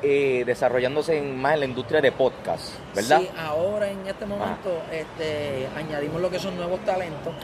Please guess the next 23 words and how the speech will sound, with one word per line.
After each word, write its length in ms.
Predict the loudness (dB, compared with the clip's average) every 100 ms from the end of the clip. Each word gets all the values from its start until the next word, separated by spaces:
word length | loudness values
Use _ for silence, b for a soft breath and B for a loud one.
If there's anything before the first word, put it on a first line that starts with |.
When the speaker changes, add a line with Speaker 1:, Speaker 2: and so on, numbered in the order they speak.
| 4
Speaker 1:
Ok. 220 | 6 6
Speaker 2:
que 680 | 4 0 -2 -2 -2 -4 -6
se 140 | -8 -10
compone 340 | -10 -10 -6
de 80 | -4
Adam 300 | -4 -6 -6
Blasco, 420 | -4 -2 -4 -4
Speaker 1:
Ujú. 400 | -2 0 0 -2 -4 -10 -12 -8
Speaker 2:
Alex, 400 | -4 -2 0 -2 -6
que 60 |
ese 140 | -10 -8
chamaquito 520 | -8 -6 -6 -2 -2
Alex, 260 | 0 -2 0
bro, 240 | 0 0 -4
se 180 | -8 -8
com-, 140 | -8 -10 -10 -12 -12
se 100 | -10
escribe 320 | -8 -4 -4
música, 520 | -4 -6 -6 -4 -4
toca 280 | -2 -4 -4
música, 680 | -4 -6 -6 -6 -4 -4 4
Speaker 1:
Es 200 | 4 6
bien 340 | 6 6 4